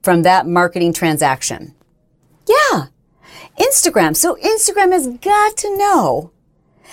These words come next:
that maybe billions, for sure, millions and millions and millions of advertising dollars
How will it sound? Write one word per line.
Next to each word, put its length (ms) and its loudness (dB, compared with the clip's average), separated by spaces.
that 300 2
maybe 300 2
billions, 680 0
for 140 2
sure, 380 2
millions 680 2
and 240 2
millions 460 2
and 300 0
millions 580 2
of 160 -8
advertising 580 0
dollars 680 -2